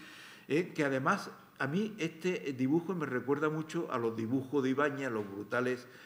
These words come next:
dibujos de Ibáñez en los años veinte sobre la guerra del Rif. Es el mismo tipo, los mismos labios, la misma expresión, especialmente del marroquí. Es decir, que to-, to-, una incongruencia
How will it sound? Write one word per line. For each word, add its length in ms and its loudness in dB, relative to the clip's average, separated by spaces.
dibujos 420 2
de 80 2
Ibáñez 460 0
en 120 -2
los 200 -4
años 320 0
veinte 480 2
sobre 300 -2
la 120 -2
guerra 300 -2
del 140 -4
Rif. 300 -12
Es 200 -4
el 120 0
mismo 380 -2
tipo, 320 2
los 180 2
mismos 460 -4
labios, 380 2
la 80 -2
misma 280 -4
expresión, 460 -4
especialmente 1000 -2
del 240 0
marroquí. 500 -4
Es 100 -4
decir, 380 -4
que 80 -8
to-, 200 -16
to-, 300 -4
una 200 -2
incongruencia 960 0